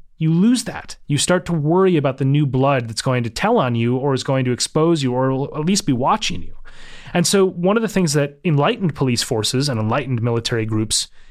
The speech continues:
use is they use rotation, where they try to make sure that people are constantly being floated around.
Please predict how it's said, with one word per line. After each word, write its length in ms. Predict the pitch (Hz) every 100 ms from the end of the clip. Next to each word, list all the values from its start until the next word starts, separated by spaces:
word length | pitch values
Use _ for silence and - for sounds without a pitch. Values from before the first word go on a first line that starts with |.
| -
use 420 | 101 98 143 -
is 160 | 151 131
they 80 |
use 300 | 151 151 175
rotation, 480 | 170 156 175 175 139
where 80 | 117
they 100 | 120
try 200 | - 139
to 60 | 147
make 160 | 147
sure 180 | 143 147
that 120 | 127
people 280 | - 151 151
are 100 | 135
constantly 600 | - - 156 151 160 147
being 200 | 131 127
floated 440 | 117 135 127 120 110
around. 360 | 113 147 226